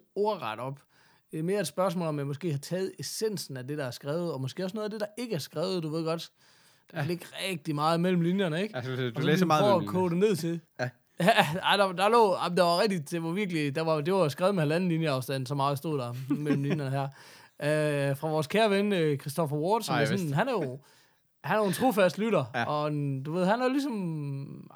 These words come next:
Speaker 1: jamen, altså, det kan godt være, vi har mistet alle andre, men Christopher, han hænger stadigvæk på.
Speaker 2: Det kan man sige.
Speaker 1: Og så skrev jeg bare lige, hvad, Christopher, hvad,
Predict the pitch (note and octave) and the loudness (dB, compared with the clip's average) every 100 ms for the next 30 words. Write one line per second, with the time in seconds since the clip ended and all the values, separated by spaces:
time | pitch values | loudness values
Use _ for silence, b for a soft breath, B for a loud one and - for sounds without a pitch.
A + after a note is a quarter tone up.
0 | - E3+ D#3 E3 - D3 C3+ B2+ - D#3+ | -6 -4 -4 -10 -6 -4 -4 -6 -8 0
1 | B3 B3 G#3+ G3 A3 G#3+ D3+ D#3 C#3 C#3+ | 4 6 6 4 2 2 0 2 0 -2
2 | B2+ - b b b b _ D3+ C#3 D3 | -6 -10 b b b b _ -8 -4 2
3 | G#3 G#3 C3+ - b b b b - G3+ | 2 2 -4 -10 b b b b -2 0
4 | G3 F3 C#3+ D#3 D3+ C#3 - C#3 C#3 b | 2 -2 -2 -2 -2 -2 -4 -8 -8 b
5 | b D3+ G#2+ - G#3 - C#4 A#3 A#3 B3 | b -4 -4 -4 -4 0 2 4 2 4
6 | C4 B3 A3+ G3 G3 A#3+ A#3+ A#3 G#3+ G3 | 2 2 4 4 4 4 4 4 4 2
7 | - F#3 B3 A#3 F3 A3 A#3 G3 E3+ | -4 -4 -2 -2 -2 0 0 0 0